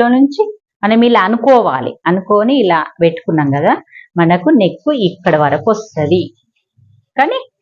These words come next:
కుడితే లోపలికి రావాలి, అంటే కట్ చేసేది ఇక్కడ, కుడితే ఇక్కడికి రావాలి. అది మనం మైండ్ లో అనుకోవాలి. మనకి ఇది ఎగ్జాక్ట్, ఇది కట్టింగ్ది అట్లా అనేసుకొని ఇలా మార్క్ పెట్టేసుకోవాలి. పెట్టుకోగానే ఏం చేయాలి, మీరు ఇది తప్పు చేస్తారు, ఎంత ఇంచెస్ అని చెప్తే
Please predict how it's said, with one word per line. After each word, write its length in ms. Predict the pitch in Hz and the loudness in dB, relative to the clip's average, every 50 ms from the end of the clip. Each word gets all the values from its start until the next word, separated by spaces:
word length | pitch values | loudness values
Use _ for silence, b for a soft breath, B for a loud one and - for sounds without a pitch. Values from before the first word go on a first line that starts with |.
| _ _ - | _ _ -4
కుడితే 320 | 254 240 247 - - 508 494 508 - _ _ _ _ _ _ _ _ 330 | -4 -2 -2 -2 -2 -2 -2 -6 -12 _ _ _ _ _ _ _ _ -2
లోపలికి 360 | 302 - - 156 139 143 - 135 | -2 0 0 -2 -4 -4 -6 -6
రావాలి, 340 | 120 120 120 120 117 - - _ _ _ _ _ _ _ _ - 214 | -6 -4 -2 -4 -4 -6 -8 _ _ _ _ _ _ _ _ -4 -2
అంటే 160 | 226 226 392 480 480 480 B B B _ _ - | 0 0 0 -2 -2 -6 B B B _ _ 0
కట్ 180 | 240 220 196 196 240 | 0 0 2 0 0
చేసేది 300 | 254 240 247 311 330 330 - | 0 0 0 0 0 0 0
ఇక్కడ, 180 | - - 156 160 165 - | 0 -2 -2 -2 0 0
కుడితే 260 | 240 247 240 247 349 415 415 | 0 0 0 0 0 0 0
ఇక్కడికి 280 | 415 240 185 - - 147 139 | 0 -2 -2 -2 -2 -2 -2
రావాలి. 340 | 131 131 131 131 127 - - 156 - 214 226 | -2 -2 -2 -2 -4 -6 -10 -10 -6 -4 -2
అది 120 | 247 330 349 359 | 0 2 2 2
మనం 140 | 302 294 262 240 220 | 2 2 0 0 0
మైండ్ 240 | 208 214 226 233 254 | -2 -2 0 0 0
లో 40 | 240 214 190 | 0 0 0
అనుకోవాలి. 560 | 185 180 - 185 156 147 143 139 139 139 143 143 - _ _ _ _ _ - | -4 -4 -2 -2 0 0 -2 -2 -4 -6 -8 -10 -14 _ _ _ _ _ -4
మనకి 220 | 208 220 214 254 254 | -4 -2 -2 -2 -2
ఇది 100 | 240 285 285 240 214 | 0 2 2 2 0
ఎగ్జాక్ట్, 520 | 185 165 160 175 185 165 156 143 - 180 170 139 - - - 208 | 0 0 0 0 0 0 0 0 0 0 0 0 -2 -4 -4 -2
ఇది 140 | 233 226 311 392 415 - _ - | 0 2 2 0 0 -2 _ -2
కట్టింగ్ది 560 | 247 180 - - 165 156 147 147 147 175 180 170 - - _ _ _ _ _ - 220 | -2 -2 0 0 0 2 2 2 2 2 0 0 -2 -8 _ _ _ _ _ -8 -4
అట్లా 160 | - 240 226 202 196 | -2 0 0 0 0
అనేసుకొని 540 | 220 226 226 226 - - 233 254 294 415 494 B B B B B B - | -2 -4 -4 -6 -2 0 0 0 0 -2 -6 B B B B B B 0
ఇలా 120 | 262 285 285 302 | 0 2 4 4
మార్క్ 220 | 285 247 214 - 156 | 4 4 2 2 0
పెట్టేసుకోవాలి. 500 | 147 139 143 135 127 - - - 165 170 254 | -2 0 0 -2 -4 -4 -4 -4 -2 0 0
పెట్టుకోగానే 440 | 262 262 262 - 339 339 339 339 311 294 | -2 -4 -2 0 0 0 2 2 2 2
ఏం 80 | 294 285 | 2 2
చేయాలి, 180 | 302 311 320 330 311 | 2 2 2 2 2
మీరు 120 | 311 269 262 | 2 0 0
ఇది 100 | 269 - 240 | 0 -2 -2
తప్పు 180 | 220 - - 254 254 | -2 0 0 0 2
చేస్తారు, 320 | 240 240 240 226 196 208 214 | 0 2 0 0 2 2 2
ఎంత 180 | 220 240 233 262 262 254 247 | 2 0 0 0 0 0 0
ఇంచెస్ 300 | 233 240 240 247 240 247 247 | 0 0 0 0 0 0 0
అని 120 | 233 233 226 | 0 0 0
చెప్తే 320 | 214 220 - _ - 233 | -2 -2 -4 _ -2 0